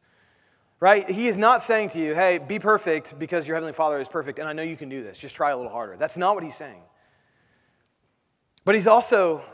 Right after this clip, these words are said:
in this section painting out a picture of a life for you. The life you were meant to have.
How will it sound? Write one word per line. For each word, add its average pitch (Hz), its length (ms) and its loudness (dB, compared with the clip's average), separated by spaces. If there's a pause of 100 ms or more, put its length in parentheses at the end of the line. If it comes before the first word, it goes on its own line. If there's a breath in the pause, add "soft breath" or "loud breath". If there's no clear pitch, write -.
(180)
in 254 180 2
this 269 140 0
section 190 340 -4
painting 180 280 -8
out 160 220 -8
a - 40 -14
picture 170 300 -12
of 147 60 -6
a 131 40 -8
life 120 360 -8
for - 140 -18
you. 95 220 -16 (1120)
The 143 100 -4
life 180 220 4
you 196 60 -6
were 165 60 -4
meant 147 200 -12
to 113 60 -10
have. 98 280 -16